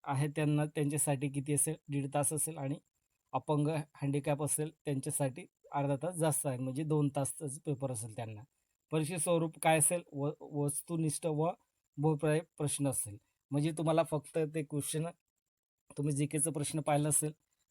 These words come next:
तुम्हाला फक्त क्वेश्चन रीड करायचं आणि चार, तिथे चार ऑप्शन दिले असेल, ते आन्सर असेल ते आपल्याला त्या ठिकाणी टिक करायचं आहे. निवडीने भरायचे रिक्त पदाचे तपशील खालीलप्रमाणे असेल. शंभर टक्के महिलांसाठी असेल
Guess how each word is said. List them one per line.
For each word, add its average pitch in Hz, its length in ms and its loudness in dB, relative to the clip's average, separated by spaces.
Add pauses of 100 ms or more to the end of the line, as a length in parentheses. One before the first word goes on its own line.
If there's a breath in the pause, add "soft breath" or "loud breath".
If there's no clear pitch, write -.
तुम्हाला 147 220 2
फक्त 151 300 -6
क्वेश्चन 147 360 -2
रीड 147 160 0
करायचं 147 340 0
आणि 139 140 0
चार, 143 240 0 (100)
तिथे 151 180 0
चार 147 300 4
ऑप्शन 143 320 0
दिले 143 120 2
असेल, 160 320 -4
ते 147 60 -2
आन्सर 139 340 2
असेल 143 320 -2
ते 156 40 -2
आपल्याला 135 360 -2 (100)
त्या 139 80 -4
ठिकाणी 127 280 -6 (160)
टिक 156 220 -2
करायचं 113 400 -4
आहे. 107 60 -16 (1300 soft breath)
निवडीने 160 460 4
भरायचे 156 440 4
रिक्त 156 220 0
पदाचे 151 400 0
तपशील 151 400 -2
खालीलप्रमाणे 147 600 2
असेल. 143 180 -2
शंभर 139 340 0
टक्के 147 320 -2
महिलांसाठी 143 600 0
असेल 147 240 -2